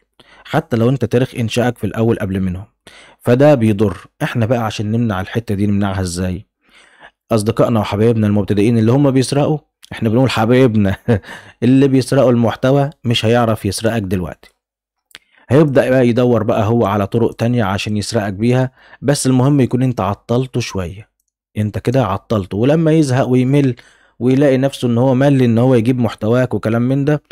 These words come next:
فخلاص بي-، ما بيخشش موقعك تاني وبيحاولش ياخد منك، بياخد بقى من السهل اللي بيعرف ينسخ منه، اللي بيعرف ينقل صوره والحاجات دي كلها. وزي ما قلت لكم الطريقة ديت بتعطل الناس شوية، مش هي مية في المية، لكن،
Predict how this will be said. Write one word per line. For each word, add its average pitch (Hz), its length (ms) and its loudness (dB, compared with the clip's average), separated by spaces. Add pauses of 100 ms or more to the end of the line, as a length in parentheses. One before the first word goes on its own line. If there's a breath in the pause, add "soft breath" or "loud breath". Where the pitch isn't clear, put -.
(300 loud breath)
فخلاص 135 800 -4
بي-، 120 300 -2
ما 120 180 0
بيخشش 120 500 -4
موقعك 107 400 -2
تاني 123 200 0
وبيحاولش 113 500 -2
ياخد 113 220 -2
منك، 98 320 -4
بياخد 127 380 0
بقى 117 200 0
من 110 160 0
السهل - 420 -10 (500 soft breath)
اللي 120 200 2
بيعرف 110 360 0
ينسخ 101 340 -6
منه، 104 280 0
اللي 98 120 0
بيعرف 98 280 -4
ينقل 101 280 -6
صوره 107 480 0 (320)
والحاجات 107 380 -4
دي 101 120 -6
كلها. 95 360 -8 (840 loud breath)
وزي 117 200 2
ما 131 100 2
قلت 107 180 0
لكم 139 240 0
الطريقة 110 360 -2
ديت 127 280 0
بتعطل 104 480 -6
الناس 101 220 -6
شوية، 92 420 -6
مش 104 260 -6
هي 107 440 -2
مية 113 240 -2
في 107 120 -8
المية، 131 420 -2 (420 soft breath)
لكن، 143 540 0